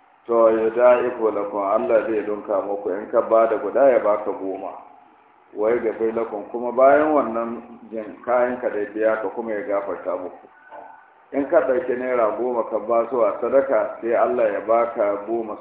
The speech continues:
so goma, ya baka naira ɗari, kuma ya gafarta ma zunubinka. Biyu za a baka, shi naira ɗarin da an ka baka, madadin naira ka goma, wannan nan duniya kenan. In an ce lahira,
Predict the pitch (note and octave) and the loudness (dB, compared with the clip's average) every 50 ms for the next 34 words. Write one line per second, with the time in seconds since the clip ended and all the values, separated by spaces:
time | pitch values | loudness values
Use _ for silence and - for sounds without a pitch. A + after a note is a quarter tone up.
0 | - - G#2+ G#2 G2 F#2+ G2 G2+ G2+ G2+ G2 F#2+ G2 F2 E2 - - - _ _ | -12 -10 -8 -8 -8 -10 -10 -10 -8 -8 -8 -8 -10 -14 -14 -16 -20 -20 _ _
1 | - - - - - _ _ _ _ _ _ _ _ - _ _ - - - - | -20 -20 -20 -20 -20 _ _ _ _ _ _ _ _ -20 _ _ -16 -12 -12 -6
2 | G#2 A2 A2+ A#2 A#2 - A#2 G#2 G#2 G#2+ G#2+ G#2 G2+ F#2+ F2 E2+ E2+ - - - | 0 4 4 4 4 2 -4 -8 -6 -6 -4 -4 -2 -4 -4 -6 -8 -12 -14 -16
3 | D#2 - _ _ _ _ _ _ _ _ _ _ _ _ _ _ _ _ _ _ | -20 -20 _ _ _ _ _ _ _ _ _ _ _ _ _ _ _ _ _ _
4 | _ - A#2+ B2+ B2+ B2 A2+ G2+ G2 A#2 A#2 A2+ A2 A2 G2+ F#2+ - A#2 G#2+ G#2 | _ -12 -8 -6 -2 -2 -2 -2 0 0 0 0 0 -2 -4 -6 -4 -4 -4 -2
5 | G#2+ G#2 G2+ F#2+ F#2+ G2 F2+ F2+ F2+ F2+ F2+ F2+ - - F2 - G2+ A#2+ C#3+ E3 | -2 -2 -4 -4 -6 -8 -10 -10 -12 -12 -14 -16 -16 -16 -18 -14 -6 -2 0 0
6 | D#3+ D#3 E3+ E3 D#3+ C#3 B2 A2+ - G#2+ G#2+ G#2+ - - - - - - - - | 2 4 6 8 8 8 6 4 2 0 0 -2 -4 -6 -10 -12 -14 -14 -10 -6
7 | - - - - - - - - - - E4 F4 F#3 F3+ F#3 F#3+ F#3+ F3+ E3+ D#3 | -4 -4 -4 -4 -8 -12 -16 -12 -8 -6 -2 0 0 2 6 8 10 10 10 8
8 | C#3 - B2 B2+ C3+ C#3+ D3 C#3+ C#3 B2 A#2 B2+ C3+ - C3 A#2 G#2+ A2 A2 A2 | 6 4 2 0 0 2 2 4 4 4 4 2 0 -2 -2 0 4 6 6 6
9 | G#2+ G#2+ G#2+ G2+ F#2+ F#2+ A2 B2 C3+ C#3 C#3+ C3 - A#2+ B2 B2+ B2+ C3 B2+ B2 | 6 4 0 -2 -2 -2 0 2 2 4 4 2 2 0 -4 -4 -2 -2 0 0
10 | A2+ A2 - - G2+ F#2 F#2+ G#2 G#2+ G#2 G#2 G2+ G2+ A2+ C3 C3+ C3 A#2+ A#2 A#2 | 0 0 -2 -4 -8 -8 -6 -6 -6 -6 -4 -2 0 2 2 2 0 -2 -4 -4
11 | A#2 B2+ B2+ A#2+ A2 A#2 A#2+ A#2 A#2 A2+ G#2 F#2 F2+ - G2 G2 F2+ - - - | -4 -4 -4 -4 -6 -6 -6 -2 -2 0 -2 -2 -2 -6 -10 -10 -12 -12 -16 -18
12 | - - - _ _ _ _ _ _ _ _ _ _ _ _ _ _ _ - A#2+ | -20 -20 -20 _ _ _ _ _ _ _ _ _ _ _ _ _ _ _ -8 -4
13 | B2 A#2+ A2+ A#2+ B2 B2 B2 C3 B2+ B2 B2+ - G#2+ B2+ C#3 E3 D#3+ C#3+ | -2 0 0 0 -2 -2 -2 0 0 4 6 8 8 8 8 6 6 6